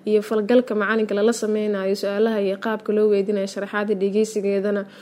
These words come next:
waxaan is leeyahay waxaa ku wacan ama ku wanaagsan ardayda gobolladaasi ka yimaada. Waayo waxay og yihiin baahida ay halkan u yimaadeen iyo sababta iyo ujeeddada halkan keentay. Qofka bini'aadamka haddii uu hadaf iyo ujeeddo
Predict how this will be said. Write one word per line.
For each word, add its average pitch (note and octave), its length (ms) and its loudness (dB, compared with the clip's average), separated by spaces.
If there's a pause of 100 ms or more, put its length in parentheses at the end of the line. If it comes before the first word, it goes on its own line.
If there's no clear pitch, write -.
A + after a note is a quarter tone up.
(120)
waxaan G#3+ 160 0
is A3 80 2
leeyahay A3+ 320 4
waxaa G#3 240 -4
ku C4+ 160 4
wacan G#3 280 2
ama G#3 200 -2
ku C4+ 160 0
wanaagsan G3+ 360 2
ardayda G#3 300 2
gobolladaasi G3+ 600 0
ka G#3 120 0
yimaada. G3 420 -2 (360)
Waayo B3+ 300 6
waxay B3 240 2
og C4 140 8
yihiin A3+ 420 2
baahida A3+ 400 4
ay G#3 80 0
halkan A3 320 0
u - 80 -2
yimaadeen G#3+ 720 2 (320)
iyo A3 140 4
sababta A#3+ 440 2
iyo G#3 200 4
ujeeddada G#3 340 4
halkan G#3+ 380 -2
keentay. G3 440 -2 (280)
Qofka C#4 320 0
bini'aadamka A3 720 0
haddii G#3+ 480 2
uu A3+ 80 4
hadaf B3+ 420 4
iyo A3 220 4
ujeeddo G#3+ 340 4